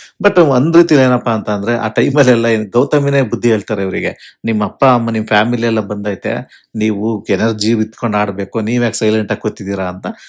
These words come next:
ಸ್ವಲ್ಪ ಕುಗ್ಗಿಸ್ತಾರೆ actually ಮಂಜುನ. ನನಗ್ ಗೊತ್ತಿಲ್ಲ ಏನಕ್ಕೆ ಗೌತಮಿ ಅವರು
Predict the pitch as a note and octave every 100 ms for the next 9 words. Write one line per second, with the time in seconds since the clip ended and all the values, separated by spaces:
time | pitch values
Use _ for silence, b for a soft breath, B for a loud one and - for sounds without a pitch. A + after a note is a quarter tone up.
0 | B - G#2+ G2+ - - C3 G#2 B2+ -
1 | G#2+ G2+ F#2 - C#3 A#2 G2 F2+ F2+ F2+
2 | - B B C3+ F3+ D3+ A#2+ - D3 A#2+
3 | A2+ G#2+ A2 B2+ A#2+ A#2+ G2 G#2 G#2 G#2+
4 | G#2 G2+ G2 G2